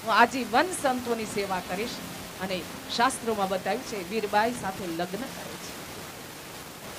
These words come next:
વીરબાઈ પણ એટલા ધર્મશીલ, સંસ્કારી, સુશીલ અને સમજો,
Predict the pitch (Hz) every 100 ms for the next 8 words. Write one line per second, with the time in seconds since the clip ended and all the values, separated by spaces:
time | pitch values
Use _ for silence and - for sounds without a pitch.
0 | - - 214 294 330 349 392 370 349 339
1 | 330 302 208 247 320 370 349 302 247 247
2 | 311 320 330 302 269 254 294 330 359 403
3 | 349 226 - - - - 226 208 - 294
4 | 330 294 240 160